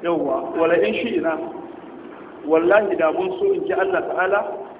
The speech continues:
la nazhabanna billazi awhayna ilayka. Da mun tafiyar da abin da muka yi wahayi zuwa gare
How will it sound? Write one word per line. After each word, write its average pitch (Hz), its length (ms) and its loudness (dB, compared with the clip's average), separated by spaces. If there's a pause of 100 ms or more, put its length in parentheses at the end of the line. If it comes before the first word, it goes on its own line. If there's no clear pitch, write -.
(460)
la 156 140 -2
nazhabanna 190 760 2
billazi 175 480 2
awhayna 165 480 4
ilayka. 147 380 0 (840)
Da 147 160 -2
mun 196 240 -2
tafiyar 208 400 2 (640)
da 156 160 2
abin 208 220 2
da 180 80 6
muka 180 240 2
yi 170 100 8
wahayi 170 400 6
zuwa 165 240 4
gare 160 220 6